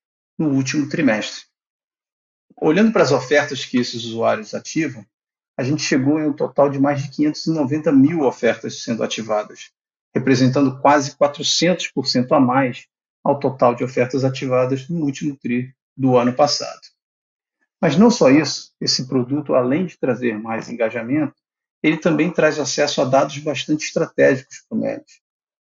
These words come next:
que são dados de consumo do dia a dia desses usuários.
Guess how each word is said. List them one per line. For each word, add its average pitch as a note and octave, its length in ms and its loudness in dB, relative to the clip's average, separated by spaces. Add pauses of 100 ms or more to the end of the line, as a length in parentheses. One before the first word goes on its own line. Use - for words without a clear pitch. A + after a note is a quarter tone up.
(160)
que C#3+ 100 -2
são C#3+ 240 2
dados C3+ 340 4
de C#3+ 120 -6
consumo D#3 420 -2
do D3+ 140 -2
dia C#3+ 280 2
a - 20 2
dia C3 400 -4
desses B2+ 300 -6
usuários. C#3 680 -4